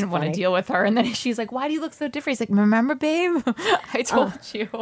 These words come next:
Speaker 2: But it's like they were, like, she even got a tattoo for him. Like, 'cause she, eventually, they, like, he had said, like, "I'm going away for pretty much ever. I don't know if I'll ever be back."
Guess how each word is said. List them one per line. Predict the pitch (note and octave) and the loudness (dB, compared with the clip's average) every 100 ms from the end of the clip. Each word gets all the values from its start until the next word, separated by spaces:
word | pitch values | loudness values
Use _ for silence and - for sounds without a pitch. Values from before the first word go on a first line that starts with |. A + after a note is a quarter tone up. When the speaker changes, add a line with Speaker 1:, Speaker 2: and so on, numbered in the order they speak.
| A#3+ | 2
Speaker 2:
But | B3+ | 4
it's | B3 | 6
like | C4+ A#3 | 4 6
they | B3 | 6
were, | B3 F3+ | 6 4
like, | E3 | 2
she | - | 2
even | B3+ | 2
got | A#3 G3+ | 4 2
a | |
tattoo | F#3 E3+ - - C#4+ C#4+ | 2 -2 -4 -2 2 2
for | - C#4 C4+ | 4 4 6
him. | C4+ | 4
Like, | A#3 G#3 | 2 0
'cause | G3 | -2
she, | - | 2
eventually, | A#3 A#3 C4 C#4 C4+ | 4 4 4 4 4
they, | A#3 A3+ D3 | 4 4 4
like, | G#3 - - - | 0 -2 -20 -10
he | - A3+ | 0 0
had | F#3+ | 2
said, | A#3 G3+ | 2 2
like, | F3 - | 2 2
"I'm | F#3+ G3+ | 2 2
going | G3+ F#3 F#3+ | 4 2 4
away | F3 F#3 F3+ F3 F3 | 4 6 6 4 2
for | G3+ | 0
pretty | F#3+ F3 | 2 2
much | E3 | 0
ever. | - A#3 A3 G#3 | 2 2 4 2
I | F#3 | 0
don't | E3+ | 0
know | F3 | -2
if | D#3+ | -2
I'll | D3+ | -2
ever | D3+ | 0
be | D3 D#3 | -2 0
back." | G3 A#3 A3 G#3+ - - | 4 6 6 4 -2 -16